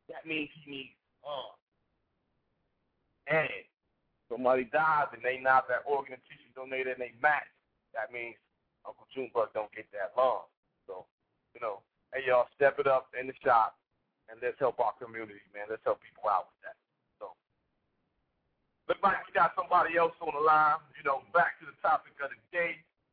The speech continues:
Got barbers and stylists have groups. Got somebody calling here from the eight oh three.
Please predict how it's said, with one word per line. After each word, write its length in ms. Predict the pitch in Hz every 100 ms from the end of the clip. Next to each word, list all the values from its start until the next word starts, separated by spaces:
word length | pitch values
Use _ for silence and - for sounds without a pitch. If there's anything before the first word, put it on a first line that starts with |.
| _ _ _ _ _ _ _
Got 160 | - - - - _ _ _ _ _ _ _ _ _ _ _ _
barbers 560 | 147 185 208 208 202 202
and 160 | 123 123 _
stylists 480 | 156 170 175 180 175 _ _ _ _ _ _ _ _ _ _ -
have 400 | 147 147 151 147 _ _ _
groups. 240 | - - _ _ _ _ _ _ _ _ _ _ _ _ _ _ _ _ _ _ _ _ _ _ _ _ _ _ _
Got 160 | 123 117
somebody 400 | 131 123 127 117 -
calling 360 | 160 135 123
here 240 | 139 127 120
from 160 | 123
the 100 | 110 -
eight 160 | 143 139
oh 160 | 127 123 _ -
three. 260 | 156 139